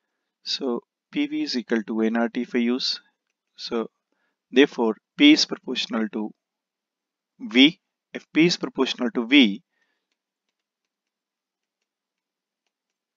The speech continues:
so therefore T will be proportional to V square. So this graph should be a parabola symmetric about T. So symmetric about V is this graph.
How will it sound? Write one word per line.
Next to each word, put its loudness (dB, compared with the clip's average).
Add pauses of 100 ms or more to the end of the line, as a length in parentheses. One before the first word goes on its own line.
so -12
therefore -4
T 6
will 2
be 0
proportional -4
to -6
V -2
square. -4 (280)
So -14
this -2
graph 2
should -8
be -4 (220)
a -18
parabola -2 (200)
symmetric -4
about -6 (760)
T. 2 (760)
So -8
symmetric -6
about 0
V 2 (100)
is 0 (160)
this 2
graph. -10